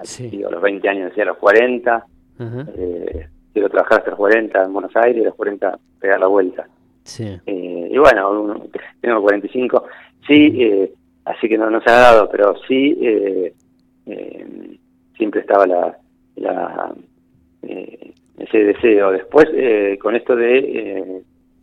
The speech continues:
Speaker 2: haber tenido la posibilidad de, de acá del Alto Valle,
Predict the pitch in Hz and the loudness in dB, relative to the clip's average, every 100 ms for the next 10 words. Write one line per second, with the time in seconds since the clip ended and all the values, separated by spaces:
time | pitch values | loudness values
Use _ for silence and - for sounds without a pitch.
0 | - 98 104 110 104 98 92 - 92 104 | -12 -4 2 4 4 0 -4 -8 -8 -4
1 | 98 92 95 104 95 101 104 92 90 85 | -4 -4 -6 -8 -6 0 0 0 -6 -12
2 | _ _ _ _ _ _ _ 87 85 85 | _ _ _ _ _ _ _ -8 -8 -10
3 | 85 - 104 101 101 110 117 113 101 113 | -10 -4 0 2 4 6 6 6 2 -4
4 | 113 - | -4 -8